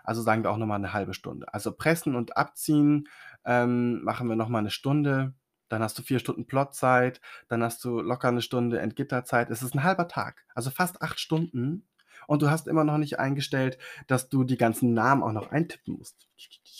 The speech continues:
Die musst du alle noch eintippen. Hast du auch noch nicht gemacht. Also sagen wir, wir brauchen knapp echt für hundert Stück. Wenn wir es das erste Mal machen, vielleicht wirklich acht Stunden.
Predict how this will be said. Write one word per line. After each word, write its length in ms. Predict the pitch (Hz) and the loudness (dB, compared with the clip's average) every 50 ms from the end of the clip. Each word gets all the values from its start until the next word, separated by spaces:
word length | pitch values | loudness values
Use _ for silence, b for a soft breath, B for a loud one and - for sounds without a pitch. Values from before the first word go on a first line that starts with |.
| - - | -14 -8
Die 60 | - 113 | -6 -6
musst 160 | 107 - - | -6 -6 -6
du 60 | - | -6
alle 360 | - - - - - - 135 | -2 -2 -2 -2 -2 -2 -4
noch 160 | 123 117 - | -4 -4 -6
eintippen. 540 | - - 120 135 135 - - - - - - - | -6 -4 -4 -4 -4 -6 -14 -14 -14 -16 -12 -10
Hast 180 | - 139 - | -10 -8 -6
du 60 | - | -2
auch 120 | - 135 143 | 0 2 2
noch 120 | 143 139 | 4 2
nicht 160 | 127 110 - | 2 0 -2
gemacht. 400 | - 110 - 78 85 - - - _ B B B B B B B | -4 -6 -6 -6 -8 -10 -12 -20 _ B B B B B B B
Also 260 | B - 117 117 120 120 | B 0 2 2 2 2
sagen 280 | 117 120 117 120 120 | 4 4 4 4 4
wir, 260 | 117 113 117 113 117 - | 2 0 0 -2 -2 -2
wir 120 | - 120 110 | -2 -2 2
brauchen 360 | 113 110 117 127 135 120 113 | 2 2 2 2 0 -4 -4
knapp 320 | - - 113 - _ - | -2 -4 -4 -4 _ -8
echt 220 | 120 113 - _ _ | -8 -8 -8 _ _
für 120 | - 117 | -10 -6
hundert 260 | 107 117 120 110 - - | -4 -2 -2 -2 -4 -4
Stück. 280 | - - 131 - - B B B B | -2 -2 -2 -2 -4 B B B B
Wenn 100 | B 117 | B 0
wir 40 | 113 | 0
es 60 | 113 | 2
das 160 | - 110 - | 0 -2 0
erste 280 | - 151 151 143 - 151 | 4 2 2 4 2 0
Mal 260 | 135 131 120 123 127 | 2 4 4 4 4
machen, 360 | 123 113 110 - - 123 120 B B B B B B B _ _ _ _ _ _ _ _ _ | 2 0 -2 0 0 -2 -2 B B B B B B B _ _ _ _ _ _ _ _ _
vielleicht 340 | _ - - 85 82 - - | _ -2 -2 -2 -2 -2 -4
wirklich 300 | 117 113 - 135 - - | -6 -6 -6 -8 -10 -10
acht 160 | 117 98 - | -10 -8 -8
Stunden. 420 | - - 151 147 151 139 117 110 | -4 -4 -4 -4 -4 -6 -8 -10